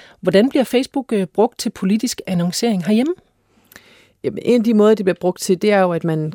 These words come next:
Speaker 2: kan, ja, målrette annoncer til folk, der er interesseret i det pågældende parti. Men det, der måske er lidt mere interessant, det er jo, at man også kan målrette annoncer til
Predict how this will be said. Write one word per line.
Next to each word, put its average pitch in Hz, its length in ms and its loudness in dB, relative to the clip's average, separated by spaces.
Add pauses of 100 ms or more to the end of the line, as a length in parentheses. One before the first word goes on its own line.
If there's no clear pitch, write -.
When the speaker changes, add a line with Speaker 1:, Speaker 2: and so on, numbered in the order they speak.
Speaker 2:
kan, 151 320 -2 (340)
ja, - 100 0
målrette 175 480 2
annoncer 170 400 -2
til - 180 -4
folk, 185 240 -2
der 190 60 -2
er 170 60 -2
interesseret 170 580 -2
i 151 200 -4 (120)
det 170 60 -4
pågældende 160 460 -4
parti. - 440 -8 (720)
Men 175 160 0
det, 208 100 4
der 214 60 4
måske 196 320 2
er 170 40 2
lidt 190 340 -2
mere 190 160 2
interessant, 180 500 -2
det 190 80 2
er 185 40 2
jo, 190 80 2
at 175 80 -2
man 165 140 -2
også 175 160 -4
kan 190 100 0
målrette 180 320 2
annoncer 165 420 -4
til 160 320 -2